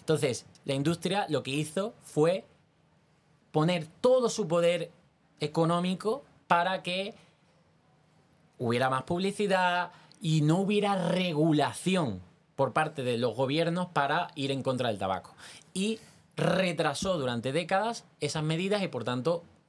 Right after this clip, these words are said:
siguió el negocio. Está pasando exactamente lo mismo con los ultraprocesados. Ya sabemos que hay evidencia científica de que los ultraprocesados provocan cáncer, provocan diabetes tipo dos, provocan infartos y tal.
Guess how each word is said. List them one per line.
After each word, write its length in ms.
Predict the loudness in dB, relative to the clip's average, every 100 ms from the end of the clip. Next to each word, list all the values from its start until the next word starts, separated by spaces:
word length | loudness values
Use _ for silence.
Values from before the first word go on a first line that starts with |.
| _
siguió 320 | -10 -6 0 0
el 80 |
negocio. 400 | 0 -4 -6 -10 -12 -20 -20 -8
Está 260 | -6 0 0
pasando 300 | 0 -4 -4
exactamente 540 | -4 -4 -2 -2 -2
lo 100 | -2
mismo 320 | 0 0 -2 0
con 220 | -2 0
los 160 | -2
ultraprocesados. 800 | -2 -2 -4 -4 -4 -2 -4 -6 -12 -20 -18 -8
Ya 400 | -4 -2 -2 -2
sabemos 420 | -2 -2 -2 -4
que 100 | -4
hay 100 | -2
evidencia 340 | -2 -2 -4
científica 540 | -2 -2 -2 -4 0 0
de 100 | 0
que 80 | -2
los 140 | -4
ultraprocesados 760 | -2 -4 -4 -6 -2 0 -2 -6 -20 -4
provocan 580 | 0 2 2 0 -2
cáncer, 540 | -2 -2 -2 -2 -2 0
provocan 420 | 0 0 0 -2
diabetes 320 | 0 -2 -2
tipo 240 | -6 -4 0
dos, 160 | 0
provocan 400 | 0 -2 0 -2
infartos 480 | -2 -2 -2 -2 -6
y 80 | -4
tal. 220 | -6